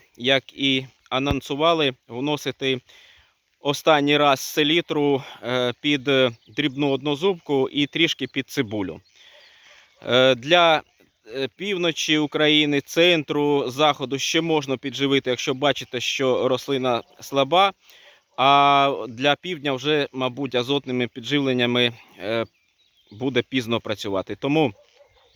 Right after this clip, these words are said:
працюємо, зараз покажемо, в якому стані.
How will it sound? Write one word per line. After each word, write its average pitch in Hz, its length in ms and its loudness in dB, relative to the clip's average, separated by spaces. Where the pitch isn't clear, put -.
працюємо, 160 580 0
зараз 131 300 0
покажемо, 131 520 -2
в 123 40 -2
якому 127 380 -2
стані. 165 420 0